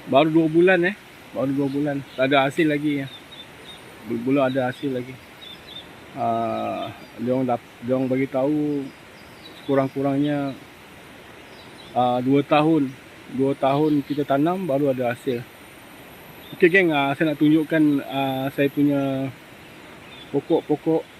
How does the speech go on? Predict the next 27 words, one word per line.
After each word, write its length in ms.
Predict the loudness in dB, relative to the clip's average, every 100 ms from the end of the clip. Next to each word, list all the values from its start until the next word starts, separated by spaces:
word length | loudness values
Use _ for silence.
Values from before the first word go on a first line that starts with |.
| -4
ataupun 480 | -2 -2 0 2 2
rhizome 240 | 2 2
kantan 320 | 2 0 2 0
yang 160 | 0
saya 160 | -2 0
tanam 480 | 0 2 0 -2 -8 -18 -20 -20 -20 -20 -20 -20 -2
yang 160 | 2 4
dah 160 | 4 2
berusia 880 | 2 2 0 2 2 2 2 -2
sekitar 880 | -2 -4 -2 -4 0 0 0 -2 -4 0
dua, 240 | 2 4 4 4 2 -2
dua 160 | 0 2
bulan, 400 | 2 2 2 0
eh. 40 | -8 -18 -8
Dua 160 | -4 -4
bulan. 240 | -2 -4 -6 -14 -20 -20 -20 -18 -10
Bukan 160 | 0 2
dua 60 | 4
minggu, 220 | 2 2 0
dua 160 | 0 -2
bulan. 240 | -4 -8 -12 -20 -20 -20 -20 -20 -20 -20 -6
Okey, 160 | -2
geng. 240 | 2 2 0 -6 -20 -20 -20 -20 -20 -20 -16 -2
Terus, 240 | 0 0 0
eh. 160 | -6 -6 -20 -20 -20 _ _ _ _ -10
Ah, 320 | 2 4 6
geng. 320 | 8 8 6